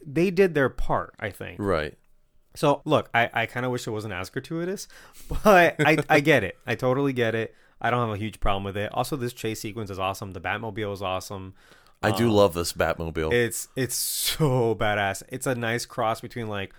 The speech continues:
Speaker 1: like, a realistic car, but it's not,
Speaker 2: But
Speaker 1: like,
Speaker 2: also,
Speaker 1: the
Speaker 2: like, an
Speaker 1: Tumbler
Speaker 2: armored
Speaker 1: that's, like, a
Speaker 2: ve-
Speaker 1: tank. But it also
Speaker 2: Yeah.
Speaker 1: goes fast, and it's also still kinda comic booky a little bit. So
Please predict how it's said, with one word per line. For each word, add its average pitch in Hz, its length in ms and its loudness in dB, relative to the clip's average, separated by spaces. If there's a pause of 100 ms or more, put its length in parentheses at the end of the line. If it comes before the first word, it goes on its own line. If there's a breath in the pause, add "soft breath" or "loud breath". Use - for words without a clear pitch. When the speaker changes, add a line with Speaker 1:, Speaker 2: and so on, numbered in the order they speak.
(280 soft breath)
Speaker 1:
like, 120 180 -4
a 117 100 -2
realistic 113 720 -4 (340)
car, 107 560 -2 (320)
but 123 140 0
it's 117 200 -4
not, 120 400 -4
Speaker 2:
But 117 200 -4
Speaker 1:
like, 113 80 -2
Speaker 2:
also, 107 300 -2
Speaker 1:
the 98 60 0
Speaker 2:
like, 95 140 -2
an 98 80 -4
Speaker 1:
Tumbler 120 180 -4
Speaker 2:
armored 120 300 2
Speaker 1:
that's, 95 140 -4
like, 101 100 -6
a 98 60 -2
Speaker 2:
ve- - 60 -6
Speaker 1:
tank. 104 420 -10 (480 soft breath)
But 139 120 0
it 131 60 4
also 107 260 6
Speaker 2:
Yeah. 95 100 0
Speaker 1:
goes 127 260 0
fast, 135 360 4
and 147 120 -6
it's 147 80 -4
also 165 160 0
still - 200 -4
kinda 135 220 -6
comic 127 440 -6
booky 165 380 -2
a 165 80 -2
little 165 240 -2
bit. 170 400 2 (600 soft breath)
So 135 640 4